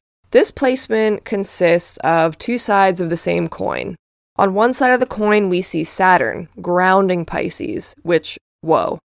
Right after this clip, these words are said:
no, <laughs> no one puts Pisces in the real world.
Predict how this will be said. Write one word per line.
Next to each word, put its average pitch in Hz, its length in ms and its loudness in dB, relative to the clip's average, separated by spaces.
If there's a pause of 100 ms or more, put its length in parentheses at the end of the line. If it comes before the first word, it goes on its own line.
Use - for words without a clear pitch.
(240)
no, 180 260 4 (200)
<laughs> - 220 -12
no 180 360 6
one 190 300 6
puts 170 280 0
Pisces 175 540 -2
in 170 120 0
the 160 80 0
real 156 300 2
world. 139 480 -2